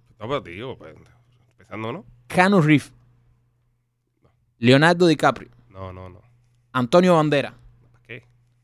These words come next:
Speaker 2: Michael Douglas.
Speaker 1: Pero busca jeva.
Speaker 2: Catherine Zeta-Jones.
Speaker 1: Eh, ahí
Speaker 2: Yo
Speaker 1: está, ahí
Speaker 2: estoy
Speaker 1: está.
Speaker 2: leyendo la lista, bro. Ya.
Speaker 1: Ya, la... ya, Cate-, ve,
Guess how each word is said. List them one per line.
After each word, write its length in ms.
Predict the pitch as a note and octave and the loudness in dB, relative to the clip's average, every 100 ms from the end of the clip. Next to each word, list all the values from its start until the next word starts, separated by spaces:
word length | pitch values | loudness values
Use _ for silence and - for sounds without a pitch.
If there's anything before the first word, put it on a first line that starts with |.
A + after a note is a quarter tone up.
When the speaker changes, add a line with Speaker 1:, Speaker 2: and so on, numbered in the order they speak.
| _ _ | _ _
Speaker 2:
Michael 360 | C#3 E3+ E3+ D3 | -6 0 2 4
Douglas. 300 | D#3 A#2+ - _ | 2 2 -6 _
Speaker 1:
Pero 160 | G#2+ G2+ | -12 -12
busca 300 | A#2 A2+ G3+ | -14 -14 -12
jeva. 320 | F3 D#3 F#3 - _ _ | -10 -12 -12 -20 _ _
Speaker 2:
Catherine 320 | E3+ E3+ E3+ | -4 0 0
Zeta-Jones. 460 | D3 D#3+ D3+ B2+ G#2+ | 0 2 0 -2 -4
Speaker 1:
Eh, 100 | G2 | -8
ahí 140 | F#2+ F#2+ | -6 -10
Speaker 2:
Yo 60 | G#2+ | -12
Speaker 1:
está, 80 | |
ahí 40 | F2 | -12
Speaker 2:
estoy 40 | |
Speaker 1:
está. 80 | B2+ | -10
Speaker 2:
leyendo 280 | C#3 C#3 E3+ | -10 -10 -10
la 100 | C3 | -10
lista, 300 | C#3 F#3+ A#2 | -10 -10 -10
bro. 180 | B2 D#3 - | -12 -14 -16
Ya. 220 | A2+ A#2 - _ _ _ _ _ | -10 -10 -10 _ _ _ _ _
Speaker 1:
Ya, 140 | A2 | -6
la... 160 | F2+ F#2+ | -4 -6
ya, 160 | G2+ G#2+ | -8 -12
Cate-, 240 | - G2+ A2 | -12 -16 -10
ve, 240 | C#3 C#3+ | -10 -10